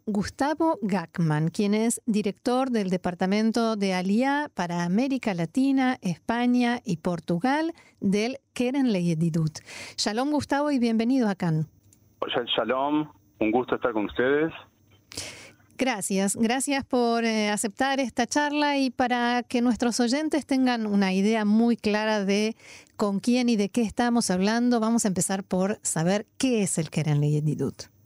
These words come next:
Speaker 2: Bueno, el Keren Leyedidut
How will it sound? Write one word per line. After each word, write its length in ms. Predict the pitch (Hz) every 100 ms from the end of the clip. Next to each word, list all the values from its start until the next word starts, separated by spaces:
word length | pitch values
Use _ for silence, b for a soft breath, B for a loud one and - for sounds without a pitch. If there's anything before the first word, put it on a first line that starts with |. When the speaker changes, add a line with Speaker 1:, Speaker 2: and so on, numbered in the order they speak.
| _ _ _ _ _ B B B B B - - - _ _ _
Speaker 2:
Bueno, 480 | 101 113 123 104 101
el 280 | 117 110 113
Keren 220 | - 151
Leyedidut 500 | 147 120 120 143 143